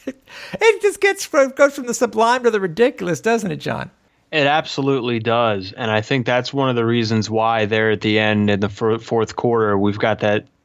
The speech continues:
Speaker 2: Sykes fumble return,
Speaker 1: Mm.
Speaker 2: because it was just a mess for, for everyone involved in that game at that point, with the, with the clock being reset and the game faux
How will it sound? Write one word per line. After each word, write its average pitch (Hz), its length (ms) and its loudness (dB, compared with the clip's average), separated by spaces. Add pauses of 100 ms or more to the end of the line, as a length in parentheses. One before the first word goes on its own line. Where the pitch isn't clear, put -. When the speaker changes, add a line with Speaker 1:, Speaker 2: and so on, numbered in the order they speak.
Speaker 2:
Sykes - 800 0
fumble 120 420 0
return, 101 520 0
Speaker 1:
Mm. 92 40 0
Speaker 2:
because 104 600 0 (440)
it 160 140 0
was 151 240 0
just 135 260 -2
a 120 60 4
mess 113 560 0
for, 107 560 -2 (100)
for 123 260 -2
everyone 107 720 0 (240)
involved 107 500 0
in 104 100 0
that 98 200 0
game 104 260 2
at 98 100 0
that 104 220 -2
point, 104 440 -2 (120)
with 143 220 0
the, 104 300 2
with 117 180 -2
the 113 80 0
clock 120 400 -2
being 120 240 0
reset 113 640 0
and 104 420 0 (400)
the 117 120 0
game 120 500 2 (400)
faux 131 920 -2